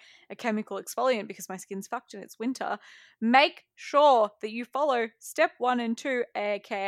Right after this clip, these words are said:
A add ceramides and hyaluronic acids to your skincare after you do that exfoliation, because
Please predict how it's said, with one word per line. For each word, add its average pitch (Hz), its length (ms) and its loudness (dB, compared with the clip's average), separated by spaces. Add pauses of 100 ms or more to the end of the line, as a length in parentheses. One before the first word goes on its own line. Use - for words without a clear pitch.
(280)
A 202 40 -2
add 233 180 2
ceramides 233 720 -2
and 208 140 -8
hyaluronic 208 580 -2
acids 247 420 -4
to 233 100 -10
your 202 140 -6
skincare 196 600 -8 (340)
after 233 320 2
you 220 160 -10
do 208 160 -6
that 202 180 -4
exfoliation, 196 720 -8
because 208 240 -10